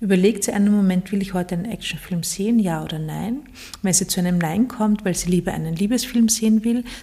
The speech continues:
dann schaut sie sich den Liebesfilm an, aber alleine. Sie erwartet nicht von ihrem Freund,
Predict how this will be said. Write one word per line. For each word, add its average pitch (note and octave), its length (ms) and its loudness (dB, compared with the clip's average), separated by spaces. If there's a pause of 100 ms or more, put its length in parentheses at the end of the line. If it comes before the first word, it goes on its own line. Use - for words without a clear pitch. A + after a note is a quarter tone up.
dann G#3+ 120 0
schaut F#3 280 -2
sie A3 60 -4
sich G3+ 200 -2
den G#3+ 120 4
Liebesfilm G#3+ 600 2
an, A3 220 4
aber F#3 260 -2
alleine. G3+ 520 2
Sie - 140 -2
erwartet F3+ 420 -2
nicht A3 300 6
von G#3 140 2
ihrem F#3 260 4
Freund, D#3+ 560 -2